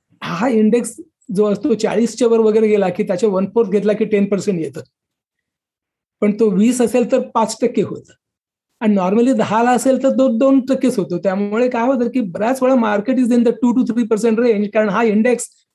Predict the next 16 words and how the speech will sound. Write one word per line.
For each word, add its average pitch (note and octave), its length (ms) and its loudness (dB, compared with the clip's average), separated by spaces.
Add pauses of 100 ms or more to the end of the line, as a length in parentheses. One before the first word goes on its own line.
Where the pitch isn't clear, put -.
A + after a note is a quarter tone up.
व्हॉलेटिलिटी G#3+ 480 2
इंडेक्स G#3+ 300 0
दहा G3+ 240 0
ते A3+ 120 0
बारा G#3 280 2
ते G#3+ 140 0
चौदा G3 380 0 (720)
असं A3+ 200 -2
बिनाईन A3 340 2
असतो. - 240 -10 (1000)
So C4+ 200 0
हे D4+ 460 -2
एक - 180 -6
फाइंडिंग A3+ 460 2
जे A3+ 80 4
होतं F#3 380 -4